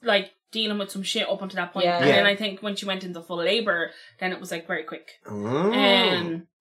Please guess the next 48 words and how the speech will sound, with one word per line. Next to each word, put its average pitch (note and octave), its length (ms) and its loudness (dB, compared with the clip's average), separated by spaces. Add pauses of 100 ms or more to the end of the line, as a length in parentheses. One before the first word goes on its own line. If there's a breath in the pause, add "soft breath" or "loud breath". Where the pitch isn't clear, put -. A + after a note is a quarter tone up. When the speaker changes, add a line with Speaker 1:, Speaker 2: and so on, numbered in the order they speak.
Speaker 1:
but G3 100 0
he's G3+ 360 -4
very F3+ 300 2
cute F3 300 -8
and F3 100 -10
he F3+ 120 -6
looks F#3 180 -6
so G3 140 0
squished - 460 -8
up. D#3+ 160 -12 (140)
Speaker 2:
He's F#3+ 180 -10
beautiful. F3 460 -8
Speaker 3:
It E3+ 120 -2
took, G3+ 160 6
like, E3+ 240 6
a, C3+ 180 2
apart-, D3+ 340 2 (160)
it A#2+ 120 -8
takes, D3 260 2
like, C3+ 180 6
five, C3+ 300 2 (180)
like, B2 200 0
five, C#3 280 4
six C#3+ 180 -4
minutes C3+ 260 2
for B2 160 -2
my B2 160 0
brother A#2+ 320 2
to A#2 140 -4
drive A#2 340 4
from A#2+ 160 -2
his B2 200 -2
house A2+ 400 -2 (240 loud breath)
Speaker 1:
To - 100 -10
the - 20 0
Speaker 3:
to G3+ 80 2
Speaker 1:
hospital? G3 500 2 (120)
Speaker 3:
So C#3+ 140 2
they C#3 60 6
basically D#3+ 300 4
got C#3+ 120 8
a - 20 0
phone C#3 180 4
call B2 180 -2
going, B2+ 220 -4 (960 loud breath)
"Come - 160 0
over - 240 4
now, - 280 6